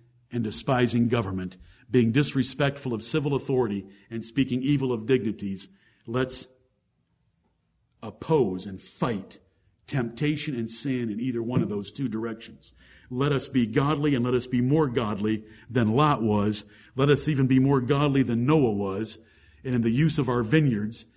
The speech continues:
and in the use of anything that comes from a vineyard, let us be very careful and guarded with that because it got Noah into trouble as soon as he got off the ark. May the Lord bless us to realize that we should be living holy, sober, reverent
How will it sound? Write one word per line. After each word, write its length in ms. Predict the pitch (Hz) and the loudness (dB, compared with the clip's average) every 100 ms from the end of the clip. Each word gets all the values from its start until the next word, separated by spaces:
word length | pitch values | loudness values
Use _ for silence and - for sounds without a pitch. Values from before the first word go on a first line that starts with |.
| _ 139 | _ -4
and 120 | 131 | 0
in 60 | |
the 80 | 117 | 0
use 260 | 117 156 - | 2 0 0
of 80 | 139 | 2
anything 340 | 143 143 139 | 2 2 0
that 120 | 117 | 0
comes 260 | - 165 160 | 0 0 0
from 140 | 139 | -2
a 60 | 117 | -4
vineyard, 420 | 107 131 117 117 | 0 0 2 0
let 80 | 131 | 0
us 140 | 127 | 0
be 100 | 131 | -2
very 240 | 120 139 127 | -2 -2 -2
careful 440 | - 156 147 147 | -4 -6 -4 -4
and 160 | 127 127 | -4 -2
guarded 260 | 151 156 | 0 0
with 180 | 151 147 | -2 -4
that 400 | 135 104 98 - - _ | -6 -6 -8 -16 -20 _
because 340 | 127 123 135 127 | -4 0 2 0
it 60 | |
got 260 | 117 120 113 | -2 -4 -2
Noah 320 | 135 160 123 | 0 2 2
into 200 | 120 117 | 0 -4
trouble 360 | - 131 120 123 | -4 -6 -2 -2
as 160 | 117 | -2
soon 140 | 156 135 | 0 0
as 100 | 120 | 0
he 60 | |
got 220 | 117 127 123 | -4 -2 -2
off 180 | 123 | -4
the 140 | 120 113 | -6 -6
ark. 340 | 117 98 - _ _ _ _ _ - | -6 -8 -12 _ _ _ _ _ -8
May 160 | 120 127 | 0 2
the 120 | 117 | 2
Lord 380 | 131 151 123 117 | 2 2 0 -2
bless 320 | 151 127 - | -2 -2 -4
us 400 | 95 90 - - _ _ _ _ | -6 -6 -12 -16 _ _ _ _
to 120 | 123 | -4
realize 600 | 117 156 143 117 117 113 | 0 2 2 0 -2 0
that 80 | 123 | 0
we 160 | 123 147 | 0 0
should 180 | 143 123 | 0 0
be 120 | 123 | 2
living 320 | 135 120 107 | 2 2 -2
holy, 480 | - 151 147 123 113 | -4 -4 -2 -2 -4
sober, 520 | - 165 151 131 120 | -4 -2 0 0 0
reverent 640 | 117 151 151 139 120 117 | 0 -2 -2 -2 -4 -6